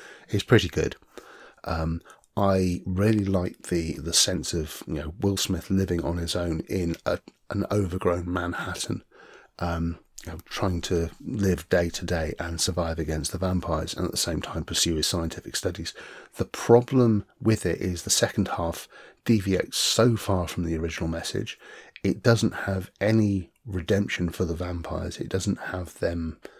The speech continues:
uh, acquiring intelligence and self-organizing in the same way.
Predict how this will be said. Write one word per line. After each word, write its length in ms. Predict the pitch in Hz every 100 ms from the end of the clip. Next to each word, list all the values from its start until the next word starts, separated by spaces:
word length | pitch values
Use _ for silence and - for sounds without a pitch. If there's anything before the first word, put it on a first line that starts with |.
| _ -
uh, 320 | - 82 78 - - -
acquiring 680 | - - 104 95 87 80 82 _ - -
intelligence 960 | 90 82 - 98 98 82 78 - - -
and 340 | 92 85 82
self-organizing 960 | - 95 85 - 85 82 82 82 82 85
in 80 | -
the 80 | -
same 320 | 92 82 80
way. 320 | 98 107